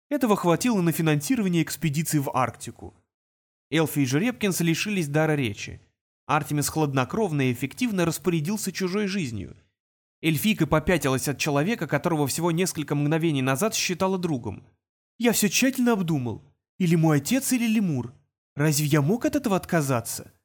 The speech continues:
Взгляд Артемиса выражал искреннее раскаяние. «Понимаю, я поступил ужасно. Если бы я мог повернуть время вспять...»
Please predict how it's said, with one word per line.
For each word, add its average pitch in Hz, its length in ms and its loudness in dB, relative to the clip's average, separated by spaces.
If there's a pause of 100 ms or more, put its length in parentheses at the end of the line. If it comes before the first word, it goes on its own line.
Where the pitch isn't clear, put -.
(400)
Взгляд 131 380 -2
Артемиса 156 500 -2
выражал 147 380 2
искреннее 147 500 -2
раскаяние. 127 640 -4 (520)
«Понимаю, 190 460 4
я 156 100 4
поступил 214 440 -2
ужасно. 196 560 -2 (280)
Если 185 240 -4
бы 185 60 -2
я 185 140 2
мог 233 240 0
повернуть 180 420 0
время 180 280 2
вспять...» - 520 -2